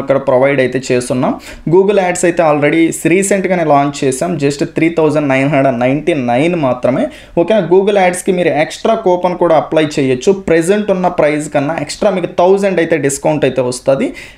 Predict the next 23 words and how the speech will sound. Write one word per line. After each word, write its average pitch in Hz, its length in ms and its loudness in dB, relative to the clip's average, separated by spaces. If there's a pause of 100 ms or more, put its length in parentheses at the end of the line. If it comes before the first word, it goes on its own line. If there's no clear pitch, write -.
(280)
కూపన్ 233 360 2
వచ్చేసి 151 360 -2
ఏంటంటే 139 360 0 (240)
యాడ్స్ 208 360 0 (280)
థౌజండ్. 127 440 0 (460)
ఓకేనా? 208 240 0 (460)
ఏడీఎస్ 165 720 0 (640)
థౌజండ్. 127 380 0 (160)
మీరు 165 160 2
కానీ 190 160 0 (140)
అది 175 160 -2 (300)
పేమెంట్ 190 360 0
పేజ్లో 175 340 0
అప్లై 160 280 0
చేస్తే 156 240 -2
ఎక్స్ట్రా 165 320 -4
థౌజండ్ 151 360 2
అయితే 147 200 -4
మీకు 143 180 0 (480)
ఆ, 139 80 2 (140)
తగ్గుతుంది. 180 520 2
And 165 220 0
then 190 160 0